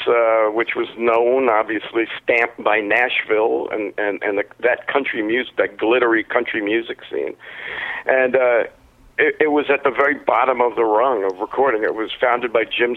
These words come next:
Stewart, who was a part-time fiddler and full-time, uh, a bank employee, and his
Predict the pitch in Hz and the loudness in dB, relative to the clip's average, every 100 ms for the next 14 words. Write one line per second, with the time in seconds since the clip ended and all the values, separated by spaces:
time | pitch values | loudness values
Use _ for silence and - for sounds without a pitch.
0 | - - 127 139 110 110 107 107 101 - | -6 -2 0 0 0 2 2 0 -2 -6
1 | - - 131 127 123 113 - - - 139 | -14 -2 -2 0 2 2 2 2 2 2
2 | 110 107 - - - - - - 110 110 | 2 2 -2 -14 -20 -20 -10 -2 0 0
3 | 101 - 135 135 113 110 98 - - 107 | -2 -2 -2 0 0 0 -2 -10 -4 0
4 | 107 - - - 131 165 123 104 110 98 | 2 0 -2 0 0 2 0 0 0 0
5 | 87 82 98 - - _ - - - _ | 0 -4 -10 -12 -20 _ -20 -20 -20 _
6 | _ _ - 120 120 | _ _ 0 2 2